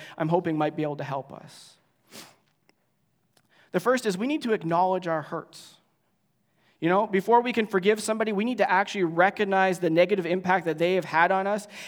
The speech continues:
and give ourselves permission to feel the emotions that are a result of somebody's actions, to feel the grief, the anger, the betrayal, the,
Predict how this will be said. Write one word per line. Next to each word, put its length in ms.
and 120
give 200
ourselves 420
permission 720
to 80
feel 520
the 140
emotions 520
that 120
are 60
a 60
result 360
of 80
somebody's 320
actions, 760
to 80
feel 320
the 140
grief, 600
the 200
anger, 400
the 120
betrayal, 720
the, 220